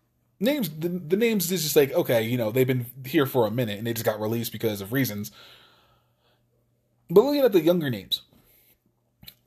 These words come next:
like a Top Dollar, like a Shanti Adonis, like a Keith, like Keith Lee, I'm calling them young, they're probably older than me. Um, a Karrion Kross, like, names like that, you know, had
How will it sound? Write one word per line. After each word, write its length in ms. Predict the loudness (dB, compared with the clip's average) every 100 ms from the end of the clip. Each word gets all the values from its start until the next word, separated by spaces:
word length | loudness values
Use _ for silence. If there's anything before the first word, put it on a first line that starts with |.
| 0
like 80 |
a 60 | 4
Top 180 | 4 4
Dollar, 180 | 2 2
like 100 | -2
a 40 |
Shanti 280 | -4 -4 -6
Adonis, 440 | -6 -8 -10 -14 -14 _ _ _ _ _ _ _ _ _ _ -4
like 120 | -2
a 60 | -2
Keith, 180 | -4
like 200 | -4 -4 -4
Keith 200 | -4 2
Lee, 300 | 0 0 -8 _ _ _ _ _ _ -20
I'm 80 | -14
calling 220 | -10 -10
them 100 | -10
young, 120 | -8
they're 100 | -4
probably 180 | -2 -2
older 180 | -2 -2
than 60 |
me. 160 | -4 -6 -12 -20 -20 _
Um, 640 | -4 0 0 -2 -4 -8 -12 _ _ _ _ _ _ _ -4
a 40 |
Karrion 380 | 2 2 2 0
Kross, 320 | 4 6 6
like, 120 | 4
names 320 | 0 -2 0 2
like 320 | 2 2 0
that, 380 | 0 0 -4 -4
you 120 | -4
know, 320 | -4 -6 -10
had 460 | 0 4 4 2